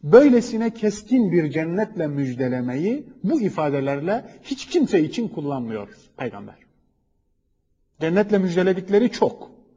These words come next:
Ama bu ifadeyi kullanarak yalnızca Yahudilerin hahamı iken İslam'a teslim olan, Resulullah'ın nübüvvetini kabul eden Abdullah bin Selam için kullanıyor.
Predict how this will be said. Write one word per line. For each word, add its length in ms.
Ama 460
bu 160
ifadeyi 600
kullanarak 680
yalnızca 960
Yahudilerin 760
hahamı 500
iken 520
İslam'a 560
teslim 540
olan, 520
Resulullah'ın 840
nübüvvetini 840
kabul 500
eden 500
Abdullah 640
bin 180
Selam 460
için 220
kullanıyor. 460